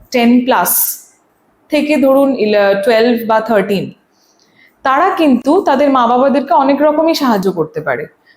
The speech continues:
যেরকম মেশিনে এখন সবার বাড়িতেই অটোমেটিক বা সেমি অটোমেটিক মেশিনস, জামা কাপড়গুলো কাচা, জামা কাচা হলে সেগুলো ঝেড়ে ঝেড়ে জামাগুলো মেলা, নিজের কাজটুকু নিজে কমপ্লিটলি করে নেওয়া।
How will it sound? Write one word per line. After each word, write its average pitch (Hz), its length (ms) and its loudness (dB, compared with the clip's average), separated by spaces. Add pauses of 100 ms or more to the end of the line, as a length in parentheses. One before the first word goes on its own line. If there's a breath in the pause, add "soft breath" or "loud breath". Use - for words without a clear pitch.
(100)
যেরকম 269 460 2 (140)
মেশিনে 277 440 2
এখন 254 300 0
সবার 247 300 0
বাড়িতেই 254 600 0
অটোমেটিক 226 560 0
বা 226 80 0
সেমি 220 300 -2
অটোমেটিক 202 480 -4
মেশিনস, 185 540 -8 (540 soft breath)
জামা 240 260 2
কাপড়গুলো 220 580 2
কাচা, 175 600 -2 (100)
জামা 233 400 0
কাচা 277 400 0
হলে 254 380 2
সেগুলো 240 380 0
ঝেড়ে 226 460 0
ঝেড়ে 226 300 0
জামাগুলো 247 480 2
মেলা, 190 720 0 (540 soft breath)
নিজের 302 520 2
কাজটুকু 254 680 0
নিজে 240 280 2
কমপ্লিটলি 240 580 0
করে 214 260 0
নেওয়া। 131 300 -4